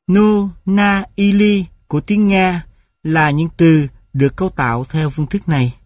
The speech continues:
Thực ra, nói dùng một hình vị tạo thành một từ hoặc từ hóa hình vị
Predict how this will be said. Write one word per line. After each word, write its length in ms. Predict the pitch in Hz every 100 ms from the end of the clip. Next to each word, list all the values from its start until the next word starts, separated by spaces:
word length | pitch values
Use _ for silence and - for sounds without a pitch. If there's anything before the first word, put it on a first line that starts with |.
| _ _ _ _ _ _ _ _ _
Thực 160 | 175 165
ra, 540 | - 202 196 196 - - _ _ -
nói 360 | 196 208 233 185
dùng 300 | 170 175 156
một 120 | 156 -
hình 240 | 160 151
vị 380 | 139 139 135 156 - _ -
tạo 200 | 147 147
thành 300 | 156 147 143
một 160 | 143 - -
từ 360 | 185 170 160 139 - _ _
hoặc 180 | - 151 - -
từ 180 | 165 151
hóa 260 | 131 170
hình 240 | 208 170 135
vị 320 | 139 135